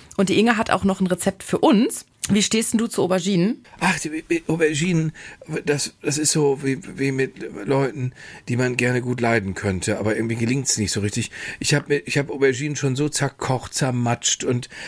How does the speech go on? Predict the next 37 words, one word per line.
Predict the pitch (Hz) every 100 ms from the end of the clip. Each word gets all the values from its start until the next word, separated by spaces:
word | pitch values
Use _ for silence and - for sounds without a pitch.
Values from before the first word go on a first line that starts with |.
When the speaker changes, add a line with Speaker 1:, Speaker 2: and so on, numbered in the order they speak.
| -
Speaker 2:
und | 131
ich | 123
hab | 143
mir | 127
immer | 135
vorgestellt, | 117 135 131 - 123
wie | 127
toll | - 120
das | 123 113
alles | 123 123 135
wird. | 127
Dann | 113
hab | 127
ich | 127 - - -
ganz, | - 135 151
ganz | 143 139 -
tolle | 139 135
Auberginen | 117 123 120 110 131
in | 113
so | 113
einem |
türkischen | - 143 135 - 113
Lokal | 107 - 113 160
gegessen | 120 98 101 - 120
und | 107
dachte | 107
mir, | 120 110
„Ja | 104
so, | 117 165 147 - - -
das | -
kann | 135 143
doch | 127
so | 131
schwer | - 151
nicht | 160 147
sein“, | - 131 127 123
und | 113